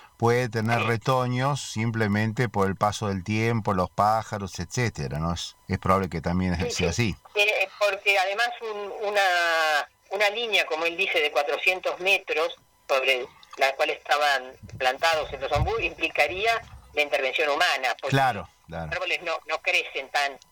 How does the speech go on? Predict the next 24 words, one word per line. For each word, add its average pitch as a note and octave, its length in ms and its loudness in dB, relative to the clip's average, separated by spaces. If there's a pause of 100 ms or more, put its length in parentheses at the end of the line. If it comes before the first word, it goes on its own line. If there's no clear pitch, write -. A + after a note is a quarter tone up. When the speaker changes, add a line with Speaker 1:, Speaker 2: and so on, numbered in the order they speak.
(300)
Speaker 1:
No A2+ 160 2
Speaker 2:
eh, B2 40 0
Speaker 1:
crecen D3 320 2
en C3 140 0
línea. G2+ 300 0
Speaker 2:
tan F2+ 100 0
alineados. D#3+ 880 -2
Speaker 1:
Exacto, A2+ 440 0 (100)
Speaker 2:
Así - 20 0
Speaker 1:
no G#2+ 140 0
Speaker 2:
que - 140 -2
Speaker 1:
crecen G#2+ 280 -2
en E2 100 -2
línea. D2+ 280 -4
Salvo, G#3+ 480 2
salvo A3 340 0
que C#3+ 60 -10
Speaker 2:
Sí. E3 80 -6
Speaker 1:
hubiera E3+ 240 2
habido E3+ 200 2
un D3 120 0
cerco D3 560 2
o B2 160 2
algo E3 540 0